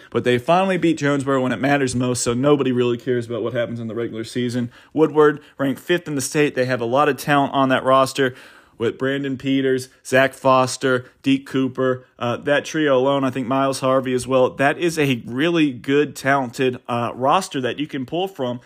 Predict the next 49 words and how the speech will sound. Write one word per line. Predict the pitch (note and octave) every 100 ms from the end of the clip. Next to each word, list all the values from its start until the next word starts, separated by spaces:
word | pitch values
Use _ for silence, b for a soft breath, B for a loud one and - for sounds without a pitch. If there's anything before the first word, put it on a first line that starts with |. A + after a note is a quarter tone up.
| b
and | -
it's | B2+
just | C#3+ D3
all | D#3+
about | F#3+ F3 -
playing | D3 D3 C#3+
up | -
to | C3
potential. | A#2 - B2 A#2+
That's | A#2+ D#3+ F#3+
always | E3 D3+
been | D#3
my | C#3+ C#3+
thing | C#3+ C3+
with | C3+
Woodward | C3 C3+ C3
Academy. | B2+ B2+ A#2 A2+
They | D3
have | F#3 F3+ E3
the | D3
dudes | C3 D3 C#3+ B2
out | A#2+ -
there. | A#2+
You | A#2+ C3+
just | C3
gotta | B2+ A#2
play | - D3+ E3
to | D#3+
your | D3+
potential, | C#3 A#2 - C#3+ C3+
and | A#2+
if | C#3+
they | D3
do, | C3 D3 C3+
they | D#3
can | D#3+ C3+
win | B2
a | G#2+
lot | C3+ C3+
of | A#2+
games | C3 B2+
in | A#2+
this | A#2 -
state | B2 A#2+
tournament | B2 B2 A#2
'cause | - G#2
they're | D3
that | C3 B2+ -
talented. | B2+ B2+ G2+ F#2